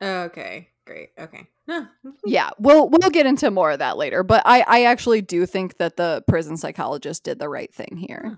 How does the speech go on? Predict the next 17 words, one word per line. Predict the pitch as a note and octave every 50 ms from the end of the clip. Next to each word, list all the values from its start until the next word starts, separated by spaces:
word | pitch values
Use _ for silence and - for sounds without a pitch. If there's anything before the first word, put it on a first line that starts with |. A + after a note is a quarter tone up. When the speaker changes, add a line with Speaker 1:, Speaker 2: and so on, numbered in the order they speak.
| _ _ _
Speaker 1:
sounds | G#3 G#3 G#3 -
like | G#3+ G#3+
somebody | _ A3+ A3+ A3 A3+ A3+
we | A3+ A3 A3+
know. | B3+ A#3 F#3+ - _ _ _ _ _ _ _ _ _ _ _ _ _ _ _ _ _ _ _ _ _ _ _ _ _ _ _ -
Speaker 2:
Um, | G#3+ G#3+ G3+ G3 F#3+ F#3+ F#3 F#3 D3+
so | - - - A3 G#3
anyways, | - - D#4 D4+ B3 G#3 F#3 F#3 F#3 -
he, | A#3 - _
Hatcher | - G#3+ G#3+ C4+ C#4+ C#4+ - D4+ D4 A#3
does | - G#3+ G3 G3+ G#3 G3+ G#3
get | - - G#3 F#3 - -
ended | F#3 F#3 F#3+ F#3+ F#3 F3
up, | E3+ E3 D3+ - _
like, | F#3 E3+ E3 D#3 - _ _ -
even | B3+ C4 C4 C#4+ C4+
though | C4+ B3+ A#3 G#3+ G3 E3